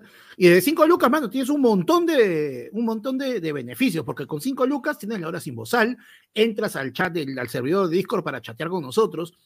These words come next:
Si quieres un poquito más, mano, tus quince manguitos, aparte de eso, métele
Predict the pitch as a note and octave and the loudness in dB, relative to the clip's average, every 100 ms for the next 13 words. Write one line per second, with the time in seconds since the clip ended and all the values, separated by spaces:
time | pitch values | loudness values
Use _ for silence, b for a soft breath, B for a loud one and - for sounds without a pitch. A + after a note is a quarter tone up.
0 | _ - B3 F4 F4+ E4 E4 D4 D4 D#4 | _ -16 -2 2 4 4 4 4 6 6
1 | E4 C#4 C4+ F3 E3 F#3 C#4 B3+ C#4+ A#3 | 6 4 2 0 -6 -8 -6 -4 -2 -2
2 | B3 C4 C#3+ D3 D3 B3 C4+ B3 D#3+ A3 | -2 -4 -6 -8 -4 -2 0 -2 -2 0
3 | C#4 F3 B2 | 0 -2 -6